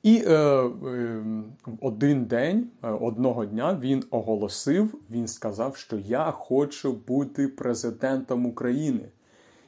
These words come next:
І ми всі були в шоці. М, як це так?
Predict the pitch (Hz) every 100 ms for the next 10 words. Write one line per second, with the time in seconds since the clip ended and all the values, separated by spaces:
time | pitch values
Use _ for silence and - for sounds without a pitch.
0 | _ 123 113 127 175 170 - - 151 127
1 | 123 117 107 - - 123 156 - 214 240
2 | - _ _ _ _ _ _ _ _ _
3 | _ - 101 98 98 139 139 - - 120
4 | 143 - -